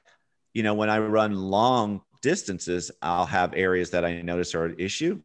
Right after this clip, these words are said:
So those are the areas that I need to work on because they're, they're obviously sustaining more damage than, than, uh, my body's used to. And even though I can re-, regenerate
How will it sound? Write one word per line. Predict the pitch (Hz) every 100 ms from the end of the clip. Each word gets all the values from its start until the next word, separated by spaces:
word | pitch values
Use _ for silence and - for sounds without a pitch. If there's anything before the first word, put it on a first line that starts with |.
| _
So | - 92
those | 92 95
are |
the | 90
areas | 87 90 85
that | 90 87
I | 87
need | 85
to | 85
work | 92 95
on | 80 82
because | 90 90 82 - -
they're, | - 92 - -
they're | 104 98 - _ - -
obviously | 101 110 101 104 95
sustaining | 90 - 98 95 95
more | 95
damage | 90 90 95 117 -
than, | 90 87 - _ - - - _
than, | 87 95 95 90
uh, | - 87 87
my | 85 85
body's | 85 87 87 -
used | 107 -
to. | 165 170 226 - _ _
And | 87 92 92
even | 113 117 113
though | 107
I | 95
can | 90 92
re-, | 87 - _ _ _
regenerate | 101 101 87 120 165 101 95